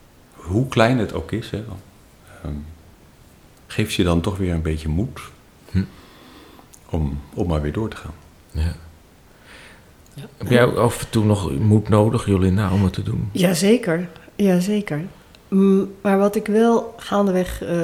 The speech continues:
Speaker 3: geleerd heb en ervaren, vooral ervaren heb, is dat door te zitten in mooi weer, zoals Jeroen dat noemt, bouw je een, ehm,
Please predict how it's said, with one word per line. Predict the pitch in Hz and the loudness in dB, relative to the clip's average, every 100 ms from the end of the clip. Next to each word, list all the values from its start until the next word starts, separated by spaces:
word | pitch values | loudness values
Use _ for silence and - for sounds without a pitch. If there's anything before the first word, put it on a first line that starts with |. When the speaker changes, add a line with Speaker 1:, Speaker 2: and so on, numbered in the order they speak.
| 165 | -2
Speaker 3:
geleerd | 170 180 170 240 262 | -2 0 4 6 4
heb | 170 165 | 2 -2
en | 175 | -2
ervaren, | 165 - 190 226 208 156 151 147 | -2 2 4 4 2 0 -2 -8
vooral | 139 147 139 - | -8 -4 -2 -2
ervaren | 160 185 202 233 175 | -4 0 0 0 0
heb, | 143 147 147 | -2 -4 -6
is | 208 190 - | -6 -6 -4
dat | 190 185 180 | 0 0 -2
door | 170 180 175 - - | -2 0 0 0 -4
te | - | -6
zitten | 190 196 190 - | -2 -2 -2 -4
in | 165 165 - - | -4 -6 -8 -6
mooi | 170 165 156 160 | -2 0 -2 0
weer, | 202 147 180 | 0 0 -4
zoals | - 143 151 - | -6 -10 -10 -10
Jeroen | - 165 160 170 | -6 -4 -4 -4
dat | 160 143 | -4 -4
noemt, | 151 233 - - - - - - | -4 -6 -10 -20 -20 -20 -20 -12
bouw | - 180 180 185 | -6 -2 0 2
je | 185 180 - | 2 0 -2
een, | 170 165 - - - | -2 -4 -6 -18 -14
ehm, | 170 170 175 | -10 -8 -8